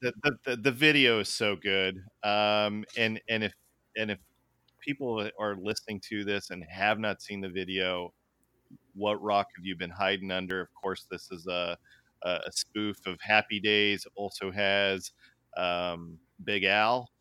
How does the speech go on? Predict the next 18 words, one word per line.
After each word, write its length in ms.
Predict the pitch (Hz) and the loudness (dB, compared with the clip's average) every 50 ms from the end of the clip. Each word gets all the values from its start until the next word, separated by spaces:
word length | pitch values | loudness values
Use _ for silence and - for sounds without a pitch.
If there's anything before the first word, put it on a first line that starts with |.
| _ _ _ _ _ _ _ _ | _ _ _ _ _ _ _ _
from, 280 | - 98 95 95 90 87 | -6 -4 -4 -4 -4 -6
from 200 | - 95 95 92 - | -8 -10 -10 -6 -2
Arnold 480 | 110 117 117 120 123 131 147 147 139 - - _ _ _ - | 0 0 2 2 0 -2 -4 -4 -8 -12 -16 _ _ _ -6
on 300 | 107 107 107 110 110 98 | -4 -4 -2 -2 -4 -2
the, 300 | 107 107 107 107 107 104 | -2 -2 0 2 2 4
uh, 280 | 107 104 104 107 110 - - | 4 4 4 2 0 -2 -2
making 300 | 120 117 110 - 123 110 | -2 -2 -2 0 -2 -6
a 40 | 101 | -4
cameo, 760 | - - 127 117 120 120 123 123 120 120 123 127 131 131 127 - _ _ _ _ _ _ - | -4 -2 0 0 0 0 0 0 0 0 0 0 -2 -6 -10 -18 _ _ _ _ _ _ -10
uh, 140 | 95 92 95 _ _ | -10 -10 -10 _ _
for 160 | - 104 101 | -8 -8 -6
this. 380 | 95 104 104 107 104 - - - _ _ _ _ _ _ _ _ | -6 -6 -6 -6 -6 -8 -12 -20 _ _ _ _ _ _ _ _
Just 480 | - - 127 127 131 127 113 - - - - _ _ _ - | -4 -2 0 2 2 0 -2 -6 -16 -20 -20 _ _ _ -12
one 280 | 110 110 110 117 123 123 | -8 -4 -2 -2 0 0
of 160 | 120 104 92 | -2 -2 -2
the 320 | 101 104 101 101 98 90 85 - | 0 0 0 0 -2 -4 -4 -2
best 440 | 110 104 104 101 104 - - - - 85 85 | 2 4 4 4 2 0 -6 -20 -12 -6 -2
videos, 920 | 95 95 92 95 95 92 92 92 92 92 90 92 92 90 - - - - | -2 0 0 2 2 2 2 2 2 0 -2 -2 -4 -6 -8 -12 -20 -20